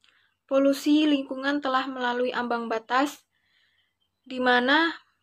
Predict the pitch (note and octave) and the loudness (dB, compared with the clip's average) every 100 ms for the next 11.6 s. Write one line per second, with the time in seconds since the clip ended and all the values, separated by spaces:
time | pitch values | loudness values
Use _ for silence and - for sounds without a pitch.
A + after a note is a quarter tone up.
0 | _ _ C4+ C4+ C4 B3 B3 C4 - B3+ | _ _ -2 0 2 2 2 -4 -6 -8
1 | C4 B3 B3+ D#4 D4+ C#4 C#4 C4 B3+ D4 | -6 -4 0 0 0 -2 -6 -8 -4 -4
2 | - - A#3+ A#3 B3 B3 A#3+ A#3+ B3 C#4 | -6 -8 -8 -6 -8 -6 -4 -2 0 0
3 | D#4+ - B3+ B3+ A#3+ B3 B3+ C4+ C#4 B3+ | -2 -6 -6 -2 0 0 0 0 -2 -6
4 | A#3+ B3 B3 - A#3+ A3+ A#3+ A#3 A#3 A#3+ | -8 -8 -10 -10 -8 -6 -6 -8 -10 -12
5 | B3+ A3+ G#3 - _ _ _ _ _ _ | -12 -10 -10 -14 _ _ _ _ _ _
6 | _ _ _ _ _ _ _ _ _ _ | _ _ _ _ _ _ _ _ _ _
7 | _ _ _ _ _ _ _ _ _ _ | _ _ _ _ _ _ _ _ _ _
8 | _ _ - C#4 C#4 C#4+ C#4+ C#4+ C#4+ D#4+ | _ _ -4 -4 -4 -4 -2 -2 -2 0
9 | D#4 C4+ C4+ C4 B3 B3 C4 D#4 - _ | 0 -2 -4 -4 -2 0 0 0 -4 _
10 | _ _ _ _ - C#4 C4+ C4+ C4 B3 | _ _ _ _ -14 -6 -6 -6 0 0
11 | B3 B3 A#3+ A#3+ B3 D#4 | 0 -2 -2 0 0 0